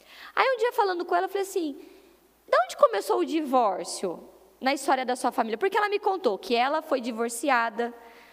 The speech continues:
acho que duas vezes. A mãe foi, não se, não lembro agora se é a mãe, mas a tia, a prima, os parentes, tudo divorciado. As mulheres são divorciadas da família dela.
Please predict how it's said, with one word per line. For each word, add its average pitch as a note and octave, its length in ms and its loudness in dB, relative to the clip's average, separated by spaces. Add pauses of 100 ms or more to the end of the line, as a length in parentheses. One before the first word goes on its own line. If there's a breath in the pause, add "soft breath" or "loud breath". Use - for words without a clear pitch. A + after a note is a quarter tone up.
(120)
acho - 180 -4
que C4+ 80 -2
duas B3 400 0
vezes. A#3+ 640 -2 (340 loud breath)
A E4+ 200 6
mãe D4 500 0
foi, B3 240 0 (120)
não A#3+ 200 -4
se, B3 160 -10
não B3+ 120 -2
lembro A#3+ 220 -2
agora A3+ 200 0
se B3 100 -6
é - 20 -2
a - 20 -2
mãe, G#3+ 120 -4
mas B3 340 -2
a B3 180 4
tia, C4 420 -2 (180)
a G#3+ 120 4
prima, C4 500 -2
os A#3+ 160 -6
parentes, C#4+ 340 2
tudo A4 200 0
divorciado. F4+ 600 0
As B3 140 0
mulheres G#3+ 800 0 (260 loud breath)
são C#4 280 0
divorciadas B3 720 0
da A#3+ 140 0
família A#3+ 400 -2
dela. D#3 400 -6